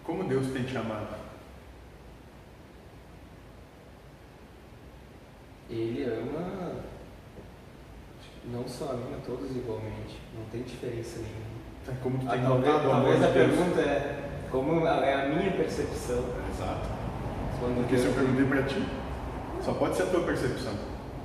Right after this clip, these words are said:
Speaker 2: Ele é perfeito, o amor dele.
Speaker 1: Hum, e os teus sentimentos em relação ao amor dele, quais como são? São perfeitos também?
Speaker 2: Não, aí, infelizmente ainda não.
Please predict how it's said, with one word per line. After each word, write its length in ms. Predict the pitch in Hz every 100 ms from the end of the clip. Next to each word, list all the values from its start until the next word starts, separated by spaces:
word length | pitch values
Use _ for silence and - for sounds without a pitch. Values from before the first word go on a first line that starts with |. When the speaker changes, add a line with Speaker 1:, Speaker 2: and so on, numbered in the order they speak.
| - - - - - - - - - - -
Speaker 2:
Ele 180 | 113 -
é 40 |
perfeito, 560 | 127 - - - - - - -
o 40 | 117
amor 240 | 113 110
dele. 320 | 107 110 95 - 107
Speaker 1:
Hum, 400 | 113 123 160 - - -
e 60 | 135
os 100 | 131
teus 220 | 139 -
sentimentos 420 | 143 131 139 131
em 40 | 135
relação 320 | 127 120 123
ao 80 | 123
amor 180 | 120 110
dele, 200 | 107 98 -
quais 160 | 123 120
como 180 | - - 131
são? 100 | - - - - - - - -
São 100 | -
perfeitos 400 | - - 123 -
também? 220 | - - 123
Speaker 2:
Não, 220 | 120 - - - -
aí, 400 | 123 143 151 156
infelizmente 680 | 202 - 175 - 135 151 -
ainda 180 | - 170
não. 220 | 180 -